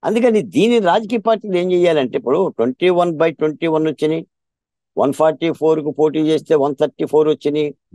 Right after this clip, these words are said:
పదికి పోటీ చేస్తే ఎనిమిది బీజేపీ వచ్చినాయి అనేది ఇది ఎట్లా అర్థం చేసుకోవాలంటే, ఇది ప్రజా ఉద్యమాల ద్వారా వచ్చినాయి, ప్రజలు ఏదో మమ్మల్ని ఆశించి ఇచ్చారు అనే కోణంలో ఆలోచించాలి.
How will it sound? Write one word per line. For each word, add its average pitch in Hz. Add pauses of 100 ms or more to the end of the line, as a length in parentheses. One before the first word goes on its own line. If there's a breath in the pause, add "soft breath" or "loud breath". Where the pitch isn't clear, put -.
(520)
పదికి 139
పోటీ 151
చేస్తే 156
ఎనిమిది 143
బీజేపీ 139
వచ్చినాయి 147 (140)
అనేది 156 (320)
ఇది 147
ఎట్లా 196
అర్థం 202
చేసుకోవాలంటే, 190
ఇది 180
ప్రజా 202
ఉద్యమాల 196
ద్వారా 185
వచ్చినాయి, 185 (600)
ప్రజలు 156
ఏదో 208
మమ్మల్ని 196
ఆశించి 190
ఇచ్చారు 190
అనే 190
కోణంలో 226
ఆలోచించాలి. 170